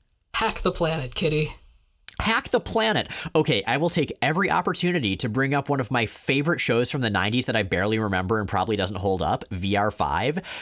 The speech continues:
Speaker 2: where there was this woman who could, like, hack into people's dreams and subconscious minds by calling them on the phone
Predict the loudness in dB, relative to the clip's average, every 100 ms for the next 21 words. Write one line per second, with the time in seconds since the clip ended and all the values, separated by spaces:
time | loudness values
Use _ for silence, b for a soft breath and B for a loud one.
0 | B 2 4 2 2 2 2 2 0 0
1 | 0 0 -2 -4 -4 -4 -2 -2 -2 -2
2 | -2 -2 -2 -2 -2 -2 -2 -2 -2 -2
3 | -2 -2 0 0 0 -2 -2 -4 B B
4 | -4 -2 0 -2 0 0 0 -2 0 0
5 | 0